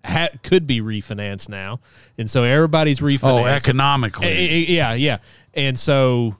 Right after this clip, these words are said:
Speaker 1: nobody, they're not getting the ad spend 'cause they're, they're more of a tech company. That's an ad spend kind of thing.
Speaker 2: Sure.
Speaker 1: And so all those factors combined, I mean, it's just, it's gonna be a big pile of nothing. Um, but it's,
Speaker 2: Looked
Speaker 1: it
Speaker 2: like it was the best thing since.
Speaker 1: Well, yeah,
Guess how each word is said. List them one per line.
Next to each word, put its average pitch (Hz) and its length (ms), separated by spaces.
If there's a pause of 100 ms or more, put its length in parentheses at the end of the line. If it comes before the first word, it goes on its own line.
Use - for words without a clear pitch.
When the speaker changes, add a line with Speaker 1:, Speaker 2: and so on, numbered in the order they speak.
(180)
Speaker 1:
nobody, 143 560
they're 127 160
not 127 320
getting 120 240
the 101 140
ad 131 340
spend 123 800
'cause 151 140
they're, 196 200
they're 185 160
more 160 200
of 107 80
a 104 40
tech - 380
company. 98 320
That's 107 220
an 104 100
ad 110 380
spend 95 500
kind 90 200
of 87 100
thing. 107 100
Speaker 2:
Sure. 104 300 (220)
Speaker 1:
And 123 120
so 135 140
all 143 200
those 131 540 (100)
factors 127 600
combined, 117 680 (140)
I 160 60
mean, 156 120
it's 156 100
just, - 320
it's 120 180
gonna 131 180
be 117 120
a 107 60
big 107 160
pile 110 280
of 95 60
nothing. 123 360 (500)
Um, 101 500 (720)
but 123 300 (240)
it's, - 420
Speaker 2:
Looked 131 160
Speaker 1:
it 127 40
Speaker 2:
like 127 200
it 127 100
was 113 200
the 110 100
best 123 380
thing 127 200
since. 117 400
Speaker 1:
Well, 214 140
yeah, 220 180